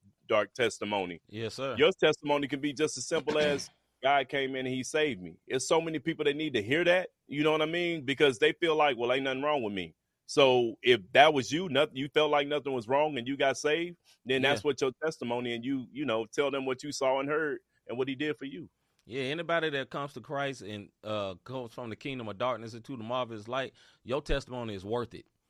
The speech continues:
Speaker 2: It don't matter what, it don't matter what you didn't do that you don't think is, like Rob was saying, it's fantastical
Speaker 1: Yeah.
Speaker 2: and, you know, "I wasn't a dope dealer and slanging the hat out." It, it don't matter.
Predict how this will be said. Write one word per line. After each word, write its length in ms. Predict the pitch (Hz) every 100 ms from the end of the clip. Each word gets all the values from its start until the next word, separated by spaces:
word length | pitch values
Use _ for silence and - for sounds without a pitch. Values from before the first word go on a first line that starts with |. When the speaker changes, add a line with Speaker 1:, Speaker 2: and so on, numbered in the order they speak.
| _ _ -
Speaker 2:
It 80 |
don't 140 | 135 131
matter 200 | 123 117
what, 240 | 110 123 -
it 960 | 107 - 50 _ _ _ _ _ 120
don't 140 | 127 131
matter 180 | 127 120
what 300 | 110 135 -
you 120 | 135
didn't 280 | 117 131 123
do 160 | 127
that 200 | 113 110 120
you 60 |
don't 220 | 117 113 113
think 220 | 113 110
is, 140 | 107
like 160 | 101 101
Rob 280 | 107 113 104
was 100 | 101
saying, 300 | 120 110 98
it's 100 | 90
fantastical 680 | - 110 - 107 139 151 117
Speaker 1:
Yeah. 60 |
Speaker 2:
and, 140 | 98 85 _ _ _
you 120 | 107
know, 80 | 104
"I 120 | 95
wasn't 300 | 117 123 117
a 40 |
dope 320 | 107 120 123 104
dealer 300 | 123 120 117
and 300 | 107 107 92
slanging 460 | - 139 131 117
the 80 | 113
hat 220 | 127 131
out." 140 | 120 95
It, 160 | 107 -
it 180 | 131 135
don't 200 | 139 139
matter. 320 | 143 139 101